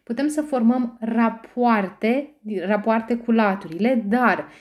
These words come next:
există o legătură și între perimetrele celor două triunghiuri și între ariile celor două triunghiuri. Așa că, haideți să scoatem rapoartele. Avem E O P D O egal cu O F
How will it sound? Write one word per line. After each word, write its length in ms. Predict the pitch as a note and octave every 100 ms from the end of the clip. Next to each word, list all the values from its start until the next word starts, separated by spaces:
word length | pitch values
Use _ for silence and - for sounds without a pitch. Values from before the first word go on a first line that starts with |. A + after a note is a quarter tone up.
| _
există 400 | - G3+ A#3 B3
o 40 | D4
legătură 640 | C#4 A#3 A#3 A#3+ A#3 A3+ -
și 180 | - G#3+
între 220 | A#3+ E4
perimetrele 720 | E4 D#4+ D4+ D4 D4 C#4+ C#4
celor 260 | C4+ B3+ B3
două 220 | B3 B3
triunghiuri 460 | A#3 B3 A#3+ B3
și 140 | A#3 A#3
între 500 | G#3+ G#3+ G#3 G3 -
ariile 520 | A#3 C#4 B3 F#3+ F3
celor 300 | F3 G3+ F#3
două 220 | F3+ F#3 F#3
triunghiuri. 520 | F#3+ F3 E3 - - _ - -
Așa 380 | B3 B3 D4+ C#4+
că, 420 | D4 - A#3 F#3 -
haideți 300 | D4+ D#4 D4+
să 60 |
scoatem 360 | B3 - B3 A#3+
rapoartele. 680 | G#3+ G#3+ F3+ D#3+ D3 C#3 -
Avem 420 | - A3 B3 A#3 A#3
E 140 | B3
O 260 | B3+ A3+ G3
P 140 | G3 G#3
D 180 | F#3 E3+
O 280 | G3 A3 A#3 - _ _ _ _ _ _ _ _ -
egal 520 | G#3+ G#3 G#3 G#3 G3+
cu 360 | - G#3 F#3+ - _ _ _
O 200 | A3+ A#3
F 260 | A#3+ -